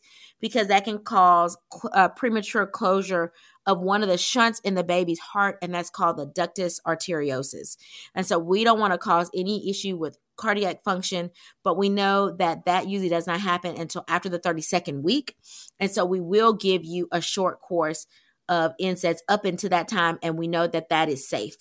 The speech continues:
okay? So when we say N saids, we mean Motrin, ibuprofen, Indocin. Indocin is very common that, that people give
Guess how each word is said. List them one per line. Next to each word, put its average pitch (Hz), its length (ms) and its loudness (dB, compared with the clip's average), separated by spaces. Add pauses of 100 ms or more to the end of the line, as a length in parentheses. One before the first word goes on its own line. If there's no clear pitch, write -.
okay? 143 360 -4 (260)
So 175 220 2
when 180 140 0
we 196 80 0
say 214 260 0
N 220 200 2
saids, 160 500 -2
we 170 140 -6
mean 165 180 -2
Motrin, 185 560 0 (320)
ibuprofen, 160 760 0 (440)
Indocin. 226 640 4
Indocin 196 360 -2
is 175 140 -2
very 170 220 0
common 185 560 0 (160)
that, 175 240 -4
that 170 180 0
people 196 280 0
give 180 340 2